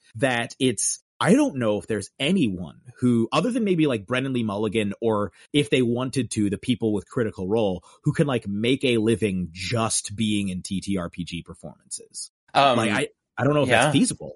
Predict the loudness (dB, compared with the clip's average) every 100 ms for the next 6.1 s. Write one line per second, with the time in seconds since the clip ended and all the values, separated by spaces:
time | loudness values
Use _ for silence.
0 | -2 0 2 0 2 0 -2 0 0 2
1 | 4 4 4 2 2 2 0 -2 -2 -2
2 | -4 -4 -2 -2 -4 -6 -6 -6 -6 -4
3 | -2 -4 -4 -2 -2 -6 -14 -18 _ -4
4 | 0 4 4 6 6 6 6 4 4 6
5 | 6 6 2 0 0 0 0 0 0 -2
6 | -10